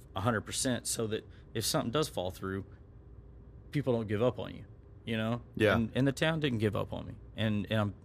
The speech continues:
Speaker 1: grateful for that, you know? And, man, I don't know if I could have had a better, you know, uh, teacher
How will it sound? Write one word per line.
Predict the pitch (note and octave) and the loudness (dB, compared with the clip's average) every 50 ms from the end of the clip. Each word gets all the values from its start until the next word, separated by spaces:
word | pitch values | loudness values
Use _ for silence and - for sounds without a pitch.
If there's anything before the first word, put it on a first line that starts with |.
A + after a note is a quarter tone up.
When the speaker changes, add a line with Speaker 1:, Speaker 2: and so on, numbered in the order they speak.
| - - G#2+ | -16 -10 0
Speaker 1:
grateful | G#2 A#2 A#2+ - - G#2+ G2 | 4 4 4 4 2 -4 -10
for | - F#2+ F2 | -8 -6 -4
that, | F#2+ G2+ G#2 G2 - - - - - - - - - - - | 0 0 0 0 -2 -6 -14 -20 -20 -20 -20 -20 -20 -10 -2
you | - A2+ A2 | 0 2 4
know? | G#2+ G2+ G2+ G#2+ G#2+ - - - - - - - - | 6 6 6 4 2 0 -4 -12 -20 -20 -14 -4 2
And, | A2+ A#2 A2+ A2 A2 G#2+ G#2 G2+ - - - - - - - - - - - - - | 6 6 8 8 8 6 6 4 0 -4 -12 -20 -20 -20 -20 -18 -18 -18 -18 -4 4
man, | A#2+ B2 B2+ B2 A#2 A2 G#2 F#2+ - - - - - - - - - - - - - | 8 8 10 10 10 8 4 2 -2 -6 -16 -20 -20 -20 -20 -20 -20 -20 0 6 10
I | B2+ | 12
don't | D3+ D3+ - - | 12 12 10 10
know | C3 C3+ C3+ C3+ B2 | 8 10 10 10 10
if | - - | 10 8
I | B2+ B2 | 8 8
could | - C3+ | 8 8
have | A2+ G#2+ | 6 8
had | A2+ A#2+ A#2+ A2+ | 8 8 8 8
a | |
better, | G2+ F#2+ A#2 A2+ A2 A2 G#2 G2+ F#2 F2+ - - - - - - - - - - - - - - - - - - - - - - - - - - - - - | 6 6 6 8 8 8 6 4 2 -2 -6 -14 -20 -20 -20 -20 -20 -20 -20 -20 -20 -20 -20 -20 -20 -20 -18 -18 -18 -18 -18 -20 -20 -20 -18 -20 -20 -6 -2
you | A#2+ A2+ G#2+ | 0 2 4
know, | G2+ G2 G2 G#2 - - - | 4 4 2 0 0 0 2
uh, | G#2 G#2 G2+ G2 G2 G2+ D#2+ D#2 - - - | 4 4 4 4 2 2 0 -2 -4 -4 -2
teacher | - C3+ A#2+ - - F#2+ G2 - | 0 0 0 0 -2 -2 -4 -6